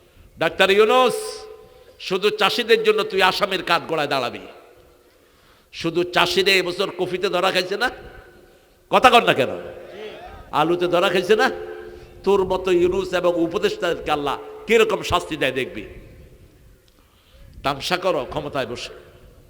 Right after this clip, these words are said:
চাষি বান্ধব যেই সরকার না, ওই সরকার কোনোদিন ভালো হতে পারে না।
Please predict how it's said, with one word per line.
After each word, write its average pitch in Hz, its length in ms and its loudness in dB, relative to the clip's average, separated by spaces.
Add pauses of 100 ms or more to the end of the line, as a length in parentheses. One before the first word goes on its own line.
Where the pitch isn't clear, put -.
(1800)
চাষি 226 260 2
বান্ধব 302 460 8
যেই 302 160 6
সরকার 311 520 8
না, 294 480 10 (220)
ওই 277 180 10
সরকার 320 460 8
কোনোদিন 349 420 10
ভালো 294 200 12
হতে 247 220 12
পারে 202 220 12
না। 139 280 6